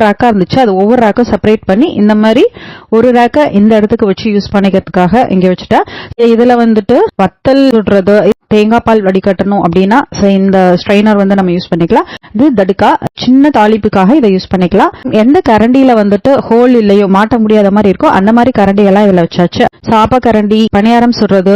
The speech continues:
எக் பீட்டர், இதெல்லாம் வந்து ரேரா யூஸ் பண்ணுவோம். So, அதுல வச்சாச்சு.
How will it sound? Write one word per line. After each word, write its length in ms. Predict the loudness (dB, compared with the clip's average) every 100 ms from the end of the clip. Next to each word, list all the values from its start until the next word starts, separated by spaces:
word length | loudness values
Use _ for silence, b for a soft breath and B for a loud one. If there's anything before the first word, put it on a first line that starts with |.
| 0
எக் 240 | 0 0 0
பீட்டர், 380 | 0 0 -2 0
இதெல்லாம் 360 | 0 2 2 2
வந்து 180 | 0 2
ரேரா 200 | 2 0
யூஸ் 240 | -2 -4
பண்ணுவோம். 240 | -2 0 0
So, 120 | -2 0
அதுல 280 | 0 2 0
வச்சாச்சு. 400 | 0 -4 -2 -2